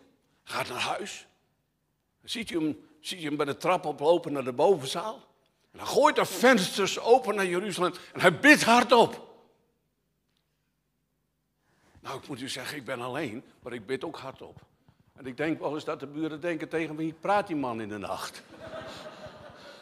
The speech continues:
Echt wel. Maar het is toch prachtig om, om contact te hebben, want, want als je zacht bidt, word je afgeleid. En je mag ook zelf met stemverheffing bidden,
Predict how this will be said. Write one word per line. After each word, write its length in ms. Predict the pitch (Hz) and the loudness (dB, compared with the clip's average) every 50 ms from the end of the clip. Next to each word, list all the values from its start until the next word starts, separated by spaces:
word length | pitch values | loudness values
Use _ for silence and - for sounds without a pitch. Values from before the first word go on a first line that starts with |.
| - - - _ _ - - _ _ _ _ _ _ _ _ _ _ _ _ _ _ _ _ _ _ _ _ _ _ _ _ _ _ _ _ _ _ _ _ _ _ | -20 -20 -20 _ _ -20 -20 _ _ _ _ _ _ _ _ _ _ _ _ _ _ _ _ _ _ _ _ _ _ _ _ _ _ _ _ _ _ _ _ _ _
Echt 220 | - 208 196 - - | -8 -8 -8 -6 -6
wel. 280 | 143 107 95 87 - - _ _ _ _ _ _ _ _ _ _ _ _ _ _ _ _ _ _ _ _ | -8 -8 -10 -12 -16 -20 _ _ _ _ _ _ _ _ _ _ _ _ _ _ _ _ _ _ _ _
Maar 160 | - 175 190 | 2 4 4
het 100 | 175 156 | 4 4
is 160 | 196 190 - | 2 2 2
toch 220 | - - - - | 0 -2 -2 -4
prachtig 540 | - - 262 254 233 - - - - - 143 | -6 -2 0 0 0 0 -4 -6 -8 -8 -4
om, 180 | 180 196 143 - - - - _ | -2 -4 -4 -4 -8 -16 -20 _
om 200 | _ - 147 - | _ -10 -10 -8
contact 500 | - 160 175 170 - - - 240 - - | -4 -4 -4 -4 0 4 6 6 6 4
te 80 | - 196 | 0 -2
hebben, 280 | 175 160 175 156 160 | -2 -2 -2 -2 2
want, 180 | 175 175 143 - - - - - | 2 2 2 0 -6 -14 -20 -8
want 200 | _ 208 175 - | _ -6 -4 2
als 220 | - 196 208 160 - | 4 4 6 6 4
je 80 | 165 | 0
zacht 400 | 156 - - 247 233 185 151 127 | -4 0 0 0 0 0 -2 -4
bidt, 320 | 127 240 269 226 - - - - - - - - | -2 0 0 0 -2 -4 -12 -20 -20 -20 -16 -4
word 220 | 170 185 185 170 | 2 4 6 6
je 60 | 165 | 6
afgeleid. 760 | - 240 262 233 - - 233 214 190 160 131 113 - - - - _ _ _ _ _ _ _ _ _ _ _ _ _ _ _ _ _ _ _ _ _ | 6 4 2 2 2 0 2 4 4 2 2 -2 -6 -10 -14 -14 _ _ _ _ _ _ _ _ _ _ _ _ _ _ _ _ _ _ _ _ _
En 120 | _ - 170 | _ 6 6
je 100 | 185 185 | 6 8
mag 440 | 202 240 254 220 180 - 196 202 - | 8 8 8 8 6 2 -2 2 6
ook 240 | 208 220 208 - | 8 8 8 6
zelf 420 | - - 240 254 262 240 220 175 156 | 2 2 4 6 6 6 4 0 -2
met 160 | 185 - - | -6 -6 -6
stemverheffing 1300 | - - - - - _ - 285 285 269 214 151 156 190 170 151 139 170 185 185 - 185 180 175 123 110 | -6 -8 -8 -10 4 _ 10 10 10 10 6 4 2 0 0 4 6 6 6 6 6 0 -2 -2 -4 -4
bidden, 300 | - 196 180 120 - - | -4 -4 -4 -4 -6 -12